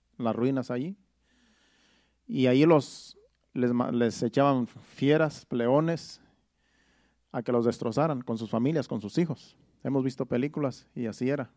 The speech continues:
según la historia. Pero la iglesia no paró.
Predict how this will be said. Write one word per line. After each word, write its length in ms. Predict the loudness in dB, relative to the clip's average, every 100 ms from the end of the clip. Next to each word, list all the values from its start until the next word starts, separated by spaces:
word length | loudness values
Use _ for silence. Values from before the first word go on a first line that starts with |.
| _
según 260 | -12 -6 -6
la 40 |
historia. 400 | -6 -6 -6 -8 -14 _ _ _ _ _ _ _ _ _ _ _
Pero 180 | 2 4
la 80 | 4
iglesia 320 | 2 2 2
no 140 | 2
paró. 260 | 2 2